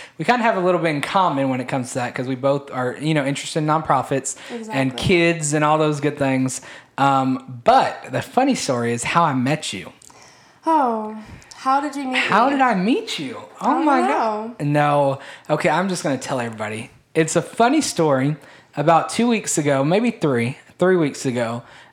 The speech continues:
Speaker 1: I had to do the Orlando Seawolves dance competitions with, with Marissa Clark from Johnny's House,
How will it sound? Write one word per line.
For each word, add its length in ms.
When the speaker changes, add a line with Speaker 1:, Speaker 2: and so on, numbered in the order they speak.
Speaker 1:
I 540
had 380
to 100
do 140
the 80
Orlando 460
Seawolves 520
dance 300
competitions 640
with, 140
with 240
Marissa 540
Clark 460
from 160
Johnny's 300
House, 320